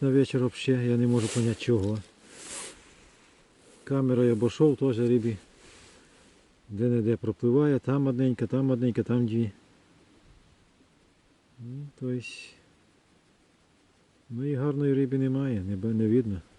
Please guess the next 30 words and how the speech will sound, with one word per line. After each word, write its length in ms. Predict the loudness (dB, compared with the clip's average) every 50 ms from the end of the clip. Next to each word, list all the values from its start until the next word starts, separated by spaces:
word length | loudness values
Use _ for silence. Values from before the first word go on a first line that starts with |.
| -20
чогось. 380 | -14 -10 -8 -8 -8 -8 -12 -14 -20 -20 -20 -20 -20 _ _ _ _ _ _ _ _ _ _ _ _ _ _ _ _ _ _ _ _ _ _ _ _ -12
Ви 80 | -10 -8
ж 60 | -6
бачите, 300 | -4 -4 -4 -4 -4 -4
яка 160 | -2 -2 -2
щучка 380 | -2 -2 -2 -2 -2 -2 -4 -4
даже 220 | -4 -2 -2 -4
клюнула, 400 | -6 -6 -4 -4 -4 -2 -2 -4
і 40 | -4
та 200 | -2 -4 -4 -6 -8 _ _ _ _ _ _ _ _ _ _ _ _ _ _ _ _ _ _ -16
така 280 | -14 -10 -6 -6 -4
грам 240 | -2 -2 -2 -2 0
двісті, 400 | 0 0 0 0 0 -2 -4 -2
наверное. 400 | 0 0 0 0 0 0 0 -2 -2 0 -2
<laughs> 100 | -2 -2 -4 _ _ _ _ _ _ _ _ _ _ _ _ _ _ _ _ _ _ _ _ -8
Взяла, 400 | -6 -2 0 0 2 2 2 0
що 140 | 0 0 0
вона 120 | 0 2
даже 200 | 2 4 4 2
не 80 | 2 2
подужала. 540 | 2 2 4 4 4 4 4 4 2 2 -2 _ _ _ _ _ _ _ _ _ _ _ _ _ _ _ _ _ _ _ _ _ _ _ _ -20 -14
Хоча 180 | -4 -2 -2 0
там 240 | 0 0 -2 -2 -4 -8 -16 -20 -20 -10 -4
просто, 680 | -2 -2 -2 -2 -2 0 0 2 2 2 2 0 0 0
видно, 240 | -2 0 0 2 2
вода 260 | 2 4 4 4 2
попала, 400 | 0 0 -2 2 2 4 4 4
коли 200 | 2 2 2 2
я 100 | 2 0
ставив, 400 | 0 -2 -2 -2 0 -2 -2 -4